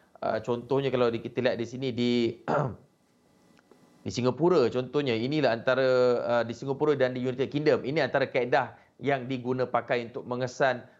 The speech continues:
kontak rapat kes positif covid sembilan belas. Baik, itu antara apa yang berlaku di media sosial.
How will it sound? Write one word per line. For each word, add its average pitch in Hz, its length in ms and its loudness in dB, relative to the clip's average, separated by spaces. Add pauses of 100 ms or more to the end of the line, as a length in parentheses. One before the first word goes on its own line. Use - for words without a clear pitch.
(120)
kontak 139 480 -2
rapat 123 400 -2 (240)
kes 131 160 -4
positif 120 560 -4
covid 120 400 -2
sembilan 117 320 -4
belas. 110 400 -2 (280)
Baik, 139 160 0
itu 196 80 4
antara 151 400 4
apa 143 160 -2
yang 135 160 -2
berlaku 135 400 -2
di 131 400 -2
media 127 400 2
sosial. 135 400 -2